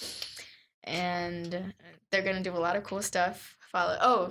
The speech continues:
Student Coalition for my research. So it's kind of like a branch off. We're trying to start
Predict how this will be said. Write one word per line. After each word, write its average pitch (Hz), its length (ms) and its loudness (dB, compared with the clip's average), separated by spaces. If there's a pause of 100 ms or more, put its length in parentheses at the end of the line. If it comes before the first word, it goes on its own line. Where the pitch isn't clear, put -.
(140)
Student 262 380 2
Coalition 226 840 2
for 202 100 -2
my 190 180 2
research. - 520 0
So 185 300 6
it's 175 200 2
kind 214 200 2
of 196 80 -2
like 185 120 0
a 175 60 2
branch 185 560 2
off. 208 400 4
We're 185 120 -2
trying 196 340 0
to 190 40 -6
start 185 540 2